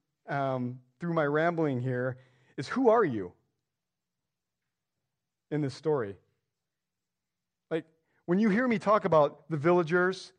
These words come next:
the demon-possessed man, the disciples, who do you, who do you think you are? Who, who, I, I ask that all the time. Who am I in this story? For me, at some point in my life, I related to different people. Today, I might be the villager. At some point,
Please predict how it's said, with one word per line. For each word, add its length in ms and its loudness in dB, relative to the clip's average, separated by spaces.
the 80 -4
demon-possessed 640 0
man, 400 -2
the 80 -4
disciples, 800 -2
who 140 -6
do 60 -4
you, 220 0
who 180 -4
do 60 -4
you 80 0
think 240 -6
you 120 -2
are? 360 0
Who, 260 -10
who, 220 -4
I, 220 0
I 140 0
ask 220 0
that 120 4
all 100 4
the 80 2
time. 300 -6
Who 320 -2
am 240 -2
I 320 0
in 140 -2
this 140 -4
story? 460 -6
For 140 2
me, 100 6
at 80 2
some 200 2
point 220 2
in 40 -2
my 80 4
life, 340 6
I 60 2
related 460 4
to 60 -4
different 320 -2
people. 460 -6
Today, 260 6
I 60 4
might 180 4
be 100 -4
the 80 4
villager. 640 2
At 140 -4
some 240 2
point, 360 -2